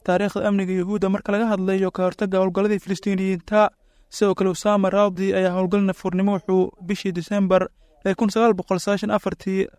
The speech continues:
la beegsaday gaari bas ah oo la socdeen ciidamo ka tirsan kuwa cirka Yuhuudda,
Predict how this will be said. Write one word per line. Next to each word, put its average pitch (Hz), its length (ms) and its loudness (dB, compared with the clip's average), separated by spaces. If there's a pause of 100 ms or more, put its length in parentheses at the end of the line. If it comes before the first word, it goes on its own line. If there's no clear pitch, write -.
(120)
la 202 100 0
beegsaday 190 520 0 (460)
gaari 190 200 2
bas 196 220 -2
ah 190 100 2
oo 190 40 2
la 226 120 2
socdeen 190 500 0
ciidamo 180 340 0
ka 208 140 -4
tirsan 190 460 -4
kuwa 196 260 0
cirka 196 280 0
Yuhuudda, 185 600 0